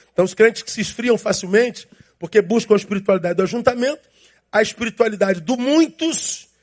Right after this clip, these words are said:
mais do que a do quarto, subjetiva e pessoal. Pra gente caminhar pro final, Paulo, quando escreve a Timóteo, nos dá um bom exemplo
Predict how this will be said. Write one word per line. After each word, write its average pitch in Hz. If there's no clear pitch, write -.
mais 165
do 190
que 196
a 190
do 185
quarto, 170
subjetiva 160
e 156
pessoal. 139
Pra 170
gente 175
caminhar 180
pro 170
final, 165
Paulo, 175
quando 180
escreve 165
a -
Timóteo, 165
nos 147
dá 165
um 160
bom 185
exemplo 151